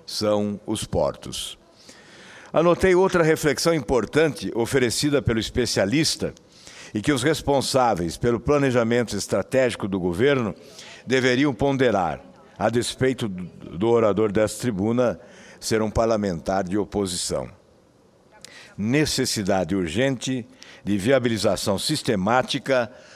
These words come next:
da nova logística do norte do país, traduzida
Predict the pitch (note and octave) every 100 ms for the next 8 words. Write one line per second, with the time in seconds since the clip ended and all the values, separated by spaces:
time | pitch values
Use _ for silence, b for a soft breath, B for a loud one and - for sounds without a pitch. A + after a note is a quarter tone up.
0 | B B E2 F2+ G2+ C#3 B2+ B2 G#2 F2+
1 | F#2 C#3 - A#2+ B2 F#2 G2 F#2 A#2+ A#2+
2 | A#2 G#2+ - G2+ D#2 A#1+ - - - -
3 | A2+ A2+ G#2 E2+ C3+ A#2+ B2 G#2+